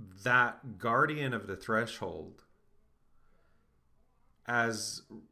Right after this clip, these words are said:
representative of <laughs> many things, is so much to talk about here that I'm, I'm g-, gonna try to keep it succinct and just say that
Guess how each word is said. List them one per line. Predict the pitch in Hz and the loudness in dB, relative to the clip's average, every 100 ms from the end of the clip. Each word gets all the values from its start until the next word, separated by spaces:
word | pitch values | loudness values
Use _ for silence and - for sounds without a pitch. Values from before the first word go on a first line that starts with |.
| _ 127 117 | _ -16 -4
representative | 117 139 143 143 127 - 117 117 117 104 - - | 4 4 4 0 0 0 -2 0 -2 -2 -10 -16
of | 95 95 92 92 - _ _ _ - | -6 -4 -4 -8 -14 _ _ _ -14
<laughs> | - - - | -14 -14 -16
many | 127 151 156 123 | -8 -4 0 0
things, | - 110 87 - - - | -2 -10 -12 -12 -14 -14
is | 113 107 123 120 - | -16 -18 -16 -10 -4
so | 143 143 135 135 - _ _ _ _ _ _ _ _ _ _ _ _ _ _ _ _ - _ - | 2 2 2 -2 -10 _ _ _ _ _ _ _ _ _ _ _ _ _ _ _ _ -20 _ -6
much | 139 143 143 139 - | 0 2 0 -2 -4
to | 131 | -4
talk | - 113 117 | -2 -4 -2
about | 117 95 82 82 | -4 -6 -8 -12
here | 92 80 76 _ _ | -14 -14 -16 _ _
that | 110 95 | -18 -16
I'm, | 95 98 107 | -16 -18 -16
I'm | 107 98 | -14 -14
g-, | 104 117 120 117 117 | -12 -10 -10 -12 -8
gonna | 127 110 | -6 -6
try | - 151 | 0 2
to | 143 | 2
keep | - 127 - | -2 -4 -4
it | 104 - | -8 -8
succinct | - 101 - 147 135 - - | -8 -4 -4 -2 -4 -6 -10
and | 107 | -10
just | 107 110 - | -6 -4 -2
say | - 139 110 101 | 0 0 0 -4
that | 98 92 | -8 -10